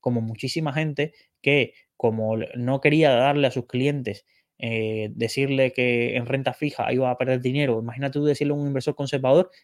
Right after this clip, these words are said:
que le va a meter en un producto donde sí o sí iba a perder dinero, que es la renta fija, se metía en rentas fijas a largo, muy, muy largo plazo, que pagaban cupones todavía positivos, y ahora, y claro, lo que no le avisaban a sus clientes era que,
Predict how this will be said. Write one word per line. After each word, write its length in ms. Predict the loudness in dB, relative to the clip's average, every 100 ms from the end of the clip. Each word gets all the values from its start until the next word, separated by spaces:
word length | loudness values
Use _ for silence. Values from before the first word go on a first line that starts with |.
| 2
que 100 | 4
le 60 |
va 100 | 4
a 20 |
meter 220 | 2 2 0
en 40 |
un 160 | 0 2
producto 320 | 2 4 2
donde 220 | 2 0
sí 180 | 0 0
o 60 |
sí 240 | 0 -2 -6 _ _
iba 160 | 2 4
a 20 |
perder 200 | 6 4
dinero, 300 | 2 0 0
que 60 | 0
es 60 |
la 60 | 0
renta 260 | 0 -2 -2
fija, 320 | -4 -6 -10 _ _
se 220 | -6 0 0
metía 480 | 0 2 4 2 0 _ _ _
en 300 | 0 0 2
rentas 320 | 2 2 0
fijas 320 | 0 -2 0
a 80 | 2
largo, 340 | 4 2 2
muy, 180 | -2 -2
muy 140 | 0 0
largo 260 | 0 0
plazo, 260 | 2 0 0
que 100 | -4
pagaban 360 | -2 0 0 -2
cupones 400 | -2 0 -2 -4 -4
todavía 420 | 0 2 2 2
positivos, 560 | 0 -2 0 0 -2 _ _ _ _
y 160 | 2 4
ahora, 460 | 6 6 2 -2
y 100 | -6
claro, 220 | -2 0 2
lo 120 | 0
que 80 | 0
no 80 |
le 60 | 0
avisaban 340 | 0 0 -2
a 60 | -4
sus 140 | -6
clientes 400 | -4 -4 -2 -2
era 200 | 0 0 2
que, 300 | 2 0